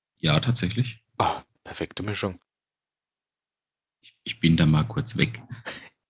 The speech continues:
Speaker 2: Das
Speaker 1: Ansonsten,
Speaker 2: war
Speaker 1: was hast du noch gemacht, außer, wart, wart,
Speaker 2: Ja.
Speaker 1: Lissabon ist in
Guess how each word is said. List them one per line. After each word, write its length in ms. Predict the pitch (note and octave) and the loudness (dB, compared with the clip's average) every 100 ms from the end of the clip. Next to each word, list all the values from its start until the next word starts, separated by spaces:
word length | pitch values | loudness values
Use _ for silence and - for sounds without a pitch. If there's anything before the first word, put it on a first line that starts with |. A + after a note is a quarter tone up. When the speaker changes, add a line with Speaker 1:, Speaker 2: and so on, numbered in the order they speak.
| _ A3 | _ 2
Speaker 2:
Das 460 | F#3+ - - - | 2 6 4 6
Speaker 1:
Ansonsten, 920 | - F2+ F2 E2 C3+ E3+ F3+ G3 - D3+ | 6 8 10 10 10 10 10 8 8 6
Speaker 2:
war 60 | |
Speaker 1:
was 100 | D#3 | 8
hast 180 | E3+ - | 8 8
du 60 | E3+ | 6
noch 140 | - | 8
gemacht, 200 | D3 C#3 | 4 6
außer, 560 | A#2+ B2+ B2+ G#2+ F2+ - | 8 8 10 8 6 4
wart, 200 | G2+ B2+ | 4 6
wart, 120 | C#3+ | 6
Speaker 2:
Ja. 120 | A2+ - | 6 4
Speaker 1:
Lissabon 680 | F#2+ G#2 A#2 B2+ A#2 B2 C#3 | 0 2 6 6 6 6 4
ist 140 | E3+ | 4
in 360 | D3+ E3 F3 | 2 2 0